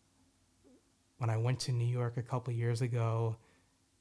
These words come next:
ironically, Lauren Daigle just happened to be performing that day, and I predicted her success a year before You Say came out.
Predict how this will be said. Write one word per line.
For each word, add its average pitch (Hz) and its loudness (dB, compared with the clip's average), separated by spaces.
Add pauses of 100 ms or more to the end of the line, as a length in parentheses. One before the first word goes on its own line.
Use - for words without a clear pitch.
(240)
ironically, 117 2
Lauren 117 2
Daigle 117 2
just - -6
happened 117 0
to 113 0
be 117 -2
performing 117 0
that 117 -2
day, 117 -2
and 110 -4
I 113 -2
predicted 117 -6
her 123 -2
success 120 -4
a 123 -6
year 117 0
before 117 -4
You 117 -4
Say 117 -2
came 117 -2
out. 113 -2